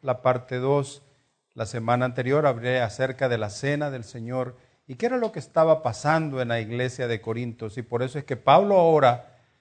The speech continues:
am, eh, viene y viene a recordarles lo que realmente significa la cena del Señor. Por eso es que es bien interesante, porque esta carta nos enseña quizás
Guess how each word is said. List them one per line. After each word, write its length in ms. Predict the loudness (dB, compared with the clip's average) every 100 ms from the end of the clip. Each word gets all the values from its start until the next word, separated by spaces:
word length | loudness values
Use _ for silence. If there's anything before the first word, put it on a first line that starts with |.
| _ _ 0
am, 500 | 4 4 2 -8 -14 _ _ _ _ _ _ _ _ _ _ _ -16 _ _
eh, 220 | -6 -6
viene 760 | -4 -2 0 2 0 -4 -8 _ _ _ _ _
y 160 | -6 -4
viene 360 | 0 0 2
a 100 | 2
recordarles 800 | 2 0 -4 0 6 6 6 0
lo 160 | -2 -4
que 80 | -4
realmente 720 | 0 2 2 -2 -4 -4 -6
significa 720 | -6 -10 -10 -8 -8 -4 -2
la 100 | 0
cena 320 | 0 -4 -4 -4
del 120 | -6
Señor. 440 | -12 -16 -16 -18 -20 _ _ _ _ _ _ _ _
Por 140 | -4 -2
eso 160 | -2
es 40 | -4
que 420 | 0 2 2 0
es 80 | -2
bien 160 | 0 0
interesante, 720 | -2 -2 0 2 0 0 -6
porque 500 | -6 -10 -8 -4 -4
esta 240 | -2 -2
carta 380 | 4 4 4 -2
nos 200 | -4 -8
enseña 600 | -10 -10 -6 -4 -2 -4
quizás 500 | -6 -2 4 4 2